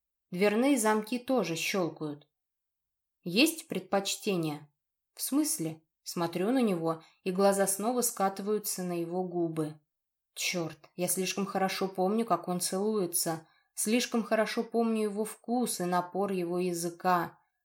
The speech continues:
От этих воспоминаний в моем белье становится жарко. Положив на руль руку, он цепляет на панель свой телефон, поясняя:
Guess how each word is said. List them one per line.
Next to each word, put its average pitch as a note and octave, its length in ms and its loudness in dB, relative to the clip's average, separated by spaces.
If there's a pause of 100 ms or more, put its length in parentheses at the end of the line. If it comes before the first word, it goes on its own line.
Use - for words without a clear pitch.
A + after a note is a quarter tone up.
(120)
От F3 180 -2
этих G3 260 0
воспоминаний F#3 920 0
в F#3+ 60 -6
моем E3+ 340 2
белье E3 400 0
становится F3 720 -2
жарко. E3 520 -4 (1200)
Положив A3+ 500 4
на G#3+ 160 4
руль A#3 240 4
руку, C4 680 0
он G#3 160 0
цепляет A#3+ 500 2
на F#3+ 80 -4
панель G3 400 0
свой G3 300 -4
телефон, F#3+ 560 -2
поясняя: F#3 920 -2